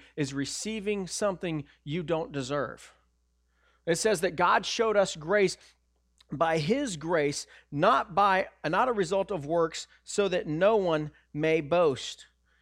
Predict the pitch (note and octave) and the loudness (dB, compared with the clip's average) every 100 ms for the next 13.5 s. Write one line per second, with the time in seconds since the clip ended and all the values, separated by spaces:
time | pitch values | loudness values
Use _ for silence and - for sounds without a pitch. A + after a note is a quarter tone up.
0 | _ _ E3+ G#3+ G3 - A#3 A3+ F#3+ G#3+ | _ _ -10 -6 -4 -2 0 0 0 0
1 | - G3+ G3+ - E3 E3+ F#3+ F#3+ - F#3+ | 0 -4 -4 -6 -4 -4 -4 -8 -6 -6
2 | F#3 E3 E3 E3+ D3+ _ _ _ C#3 F3+ | -4 -4 -4 -4 -8 _ _ _ -6 -4
3 | - D3+ D#3 F3+ E3 C#3+ E3 D#3 - F3+ | -2 -2 -2 -2 -6 -6 -6 -8 -6 -4
4 | F3 G#3+ - - - _ _ _ _ _ | -2 -4 -8 -14 -20 _ _ _ _ _
5 | _ _ _ _ _ _ _ - E3 D3 | _ _ _ _ _ _ _ -10 -8 -6
6 | E3+ F3 F3+ D#3+ D#3 D#3+ D#3 C3 B2 C3 | -6 -8 -8 -8 -6 -6 -8 -10 -10 -8
7 | E3 B2 - _ _ _ _ _ _ _ | -8 -10 -14 _ _ _ _ _ _ _
8 | _ _ _ - F3+ E3+ F3 A3+ G3+ F#3+ | _ _ _ -2 -2 0 -2 -2 -4 -4
9 | F#3 D#3+ G3 E3 - E3+ F#3 C#3 G2+ D#3 | -4 -4 -4 -4 -6 -6 -6 -8 -8 -4
10 | G3 F3 A3+ - F#3 F3 E3+ - - B3 | -4 -4 -6 -4 -6 -8 -10 -12 -8 -4
11 | C4+ G3 D#3 C3+ B2+ - _ G3 - A3+ | -4 -4 -4 -6 -8 -16 _ -4 0 0
12 | G#3 F#3+ D#3 D#3 A#3 G#3 D#3 - - _ | 2 0 0 0 0 0 -2 -6 -20 _
13 | D#3 G#3 D#3 F#3 E3+ | -2 -2 0 2 2